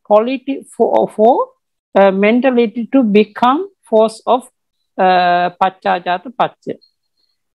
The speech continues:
Uh, but the B, the two intimation, uh, rupa, vinyati rupa, uh, which, uh, sits together with the,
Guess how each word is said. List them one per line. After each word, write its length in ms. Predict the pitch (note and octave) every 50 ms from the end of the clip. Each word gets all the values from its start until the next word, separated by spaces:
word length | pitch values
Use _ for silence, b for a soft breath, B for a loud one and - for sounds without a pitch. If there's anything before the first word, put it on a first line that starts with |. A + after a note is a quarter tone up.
| _ -
Uh, 180 | F#3+ F#3 F3 F3
but 220 | F3 F#3 F3+ E3+
the 80 | F#3 F3
B, 580 | E3+ F3 G3 B3+ C4 G#3 G3 A#3 D#4 G#4 A4 -
the 240 | G#3 G3 G3+ G3 F#3+ _ _ _ -
two 420 | A#3+ C4 D4+ E4 F4+ F#4 - - -
intimation, 920 | A3 A#3 C4+ C#4 B3+ D4+ D4+ C#4+ C4+ B3+ B3 B3 B3 A#3+ - A#3+ G#3+ E3+ - _ _ _ _ _ _ _ _ _ -
uh, 260 | G#3 F#3+ F3+ F3+ F#3
rupa, 340 | F#3 F#3 F3 F#3 - E3 - -
vinyati 500 | F3+ G3 G#3 G#3+ G#3+ G3 G3+ - G3+ F3
rupa, 320 | D#3+ D#3 - - - - _ _ _ _ _ _ _ _ _ _ _ _ _ _ -
uh, 500 | F#3+ F3 E3+ E3 E3 E3 E3 E3 E3 E3
which, 360 | E3 F#3 B3+ C#4 - - - _ _ _ _ -
uh, 160 | F#3+ F#3+ G3
sits 420 | - - - B3+ C#4+ - - -
together 540 | - G#3+ G#3 G#3 A#3 A#3+ A#3+ A3+ A#3+ A#3+ A3+
with 340 | G#3+ G#3+ G#3+ G#3 G3+ F#3+ F#3
the, 280 | F#3 G#3 C4 D#4+ F#4